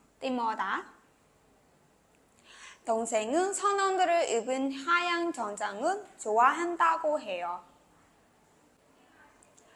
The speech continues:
소방관, 소방관, 미다다마.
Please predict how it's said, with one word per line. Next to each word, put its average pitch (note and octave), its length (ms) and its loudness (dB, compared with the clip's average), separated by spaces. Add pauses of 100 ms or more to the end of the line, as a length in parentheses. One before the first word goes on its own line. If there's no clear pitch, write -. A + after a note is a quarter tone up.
(120)
소방관, C4+ 1000 4 (680)
소방관, C4 920 4 (120)
미다다마. G3 680 -2